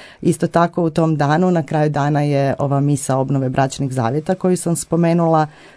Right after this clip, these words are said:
Tu isto dojmovi često govore da su se ponovno zaljubili jedan u drugoga i ono,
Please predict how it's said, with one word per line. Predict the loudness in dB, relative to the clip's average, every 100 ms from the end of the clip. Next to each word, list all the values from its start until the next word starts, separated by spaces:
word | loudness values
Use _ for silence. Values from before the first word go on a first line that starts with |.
| _
Tu | -2 0 2
isto | 0 0 2 4 2
dojmovi | 2 0 2 0 -2
često | -2 -2 -4
govore | -2 0 2 2 2 0 -4 -16 -20 -16 -2
da | 0
su | 0 -2
se | -4 0 2 2 0
ponovno | 0 0 0 0
zaljubili | 2 2 0 0 0
jedan | 2 2 0
u |
drugoga | 0 0 0 -2 0 0 0 -4 -6
i | -4
ono, | -2 -2 -4